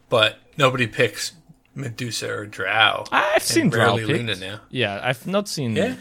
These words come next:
Speaker 2: Medusa or Luna picked that much.
Speaker 1: Yeah, and I, I think the fact that they're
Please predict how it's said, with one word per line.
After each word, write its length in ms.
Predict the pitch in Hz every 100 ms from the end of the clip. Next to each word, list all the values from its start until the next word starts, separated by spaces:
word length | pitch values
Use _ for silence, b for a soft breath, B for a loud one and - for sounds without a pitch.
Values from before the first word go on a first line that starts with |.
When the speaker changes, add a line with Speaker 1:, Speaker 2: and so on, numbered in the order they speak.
| -
Speaker 2:
Medusa 500 | 110 98 117 - -
or 60 |
Luna 240 | 92 104 101
picked 260 | - -
that 180 | - -
much. 240 | - - - - - - - - - - - - -
Speaker 1:
Yeah, 460 | 135 139 107 104 - B B
and 300 | 139 139 147
I, 20 |
I 20 | 139
think 160 | 180
the 80 | 131
fact 280 | - 131 -
that 160 | 127 - -
they're 380 | 127 127 113